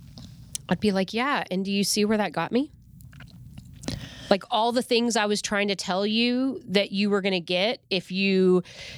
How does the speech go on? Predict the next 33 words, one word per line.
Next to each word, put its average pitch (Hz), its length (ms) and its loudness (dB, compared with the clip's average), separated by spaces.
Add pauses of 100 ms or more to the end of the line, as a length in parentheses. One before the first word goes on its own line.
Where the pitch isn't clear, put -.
(160)
kept - 260 0
your 190 120 0
head 190 240 0
down 190 240 0
and 175 100 -2
committed 196 580 2
and 170 260 -2
worked 180 260 0
hard, 202 540 2
and 180 140 -2
if 170 140 -6
you 185 100 0
wanna 180 200 2
make 180 320 0
more, 202 260 2
well, 190 100 2
then 170 180 2
you 185 100 4
have 180 200 0
to 175 80 2
work 175 300 2
harder 190 460 2
and 165 200 2
do 180 220 4
more 220 460 6
and 190 220 2
all 190 260 0
of 196 120 -2
this, 185 280 2
all 247 180 0
of 262 100 -2
this 254 100 0
shit, 175 280 -2